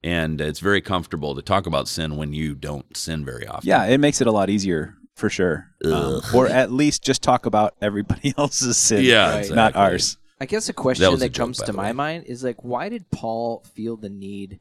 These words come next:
Speaker 3: to spell this out? And I did no research on this, by the way, but
Speaker 2: Yeah.
Speaker 3: it's just like, why did Paul have to tell these people that s-, seemingly very obvious things? That this can't go. You don't go there.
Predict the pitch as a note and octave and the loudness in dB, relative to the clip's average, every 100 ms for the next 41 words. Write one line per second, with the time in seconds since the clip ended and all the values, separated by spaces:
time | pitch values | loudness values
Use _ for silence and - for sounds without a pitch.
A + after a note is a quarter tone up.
0 | _ _ _ - G#2+ - - G2+ G2 F#2 | _ _ _ -12 -8 -6 -6 -6 -6 -10
1 | - E2+ C#2+ - A2 C3 D#3+ B2+ C3 B2 | -12 -12 -14 -8 -6 -2 -2 2 2 2
2 | B2 - G2+ G2+ F#2+ G2 - F2+ F#2 F2+ | 0 -2 -8 -10 -12 -14 -14 -14 -12 -16
3 | F2+ F#2+ - G#2 F#2 C#2+ - A#2 - _ | -16 -10 -2 -2 -2 -6 -6 -6 -8 _
4 | _ _ _ _ _ A#2 A2+ - A2+ E3 | _ _ _ _ _ -18 -14 -6 -4 -2
5 | G#3+ - - C3 A#2+ A2+ A#2+ - - - | -6 -8 -4 -4 -6 -12 -14 -16 -16 -10
6 | A2+ G#2+ G2 - G#2 F#2 F#2 F2+ - _ | -8 -8 -12 -14 -16 -12 -10 -10 -14 _
7 | _ _ G#2 G2+ - - - - - D3 | _ _ -10 -10 -10 -14 -14 -12 -10 -10
8 | D3+ C#3 A#2+ A2 G#2+ - G#2+ A2 A2+ G2+ | -10 -10 -8 -8 -10 -14 -8 -6 -4 -4
9 | A2 A2+ G#2+ G2+ - G#2+ F#2 D2+ - - | -4 -4 -8 -8 -12 -12 -14 -16 -20 -20
10 | _ _ - A#2 - G2+ B2+ - - _ | _ _ -12 -10 -10 -8 -8 -8 -14 _
11 | - F2+ _ - A#2+ A2+ F#2+ A2 G2+ D#2+ | -20 -20 _ -14 -10 -10 -6 -6 -6 -8
12 | _ - C#3+ A#2 A#2+ B2 D#2+ A1 | _ -8 -8 -4 -4 -4 -6 -16